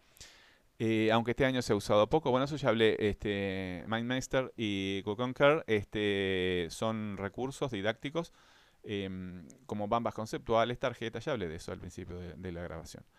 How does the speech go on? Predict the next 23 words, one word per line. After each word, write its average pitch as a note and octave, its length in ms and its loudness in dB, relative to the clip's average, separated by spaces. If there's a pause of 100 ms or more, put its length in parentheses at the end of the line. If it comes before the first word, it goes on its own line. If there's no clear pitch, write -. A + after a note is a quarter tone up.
(480)
Eh, A2+ 220 0
finalmente, C#3+ 560 -2
este, - 180 -6
en G#2+ 120 -4
Google B2 240 0
Drive, D3 320 4
muchos A#2 320 -4
de G2 40 -2
ustedes A2 200 -2
lo G2+ 40 -4
están G#2 180 -6
usando. C#3 460 -2
Ahí G#2 160 2
tienen G#2 300 -6
las F#2+ 120 -2
clases A2 220 -6
en G2+ 100 -8
P G2 120 -2
D G#2+ 140 2
F C#3 200 -4
y A2 60 -8
como F#2 320 -4
audio. D3 640 2